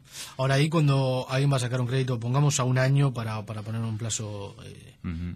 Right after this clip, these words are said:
Speaker 1: relativamente corto o corto, eh, tiene que tener en cuenta la inflación. ¿Cómo sabe uno cuál va a ser la inflación a un año?
Speaker 2: Bueno, la inflación a un año es,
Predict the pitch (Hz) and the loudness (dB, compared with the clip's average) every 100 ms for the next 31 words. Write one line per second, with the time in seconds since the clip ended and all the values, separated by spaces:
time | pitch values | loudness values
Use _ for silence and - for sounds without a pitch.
0 | - 113 113 120 120 113 110 107 98 104 | -8 -6 -2 -2 -2 -2 -4 -8 -8 -10
1 | 107 123 110 98 101 - _ - - - | -6 -4 -4 -6 -12 -14 _ -20 -20 -20
2 | _ 120 110 107 104 107 101 - - 151 | _ -8 -6 -6 -8 -10 -12 -12 0 2
3 | 127 123 123 117 123 120 120 117 117 110 | 2 0 0 0 -2 0 -2 -2 -4 -4
4 | 110 - 120 123 110 180 151 123 120 170 | -8 -6 -6 -4 -2 2 2 0 -4 0
5 | 220 - 135 127 127 113 - - 131 127 | 2 4 2 2 0 -2 -6 -4 -2 0
6 | 120 - 120 113 113 110 117 110 104 120 | -2 -4 -4 -4 -6 -6 -6 -6 -6 -6
7 | 110 104 98 95 - 101 107 87 92 92 | -6 -6 -10 -14 -6 4 6 6 4 2
8 | 104 110 156 156 143 151 170 - | 2 2 4 4 4 4 4 0